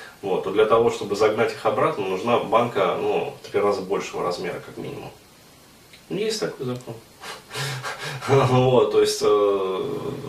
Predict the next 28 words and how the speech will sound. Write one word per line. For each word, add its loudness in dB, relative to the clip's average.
ну, 0
это 2
объективно 0
так. 2
То 2
есть, 2
э, 4
общество 2
меняется, 0
как -8
бы, -4
э, -2
социальный 2
уклад 0
меняется. -2
То -6
есть -8
уже, 4
э, -10
там, -2
конечно, 2
пытаются -2
некоторые -4
там -6
ввести -6
хиджаб -2
и -6
паранджу. -6